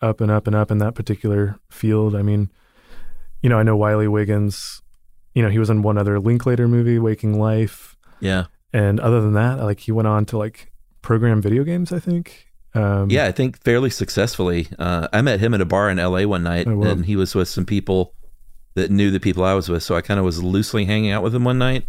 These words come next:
Speaker 1: Mm.
Speaker 2: which is kinda fun. Um, I did wanna mention, though, you just talked about, uh, Sasha Jensen's character being a misogynist. Um, he certainly was, but watching last night, I noticed that, like, in the scene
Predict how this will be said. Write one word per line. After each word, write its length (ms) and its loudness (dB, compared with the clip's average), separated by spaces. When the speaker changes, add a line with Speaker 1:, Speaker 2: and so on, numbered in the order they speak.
Speaker 1:
Mm. 240 -2
Speaker 2:
which 80 -10
is 120 -2
kinda 200 2
fun. 440 -2
Um, 460 0
I 60 4
did 160 2
wanna 160 2
mention, 260 0
though, 60 2
you 140 0
just 280 -4
talked 220 -2
about, 380 0
uh, 380 -2
Sasha 360 -2
Jensen's 360 0
character 300 0
being 180 0
a 60 2
misogynist. 840 -2
Um, 240 -2
he 100 0
certainly 380 0
was, 340 2
but 160 -2
watching 320 0
last 220 0
night, 220 0
I 100 0
noticed 640 -2
that, 120 0
like, 200 0
in 160 2
the 80 2
scene 640 -2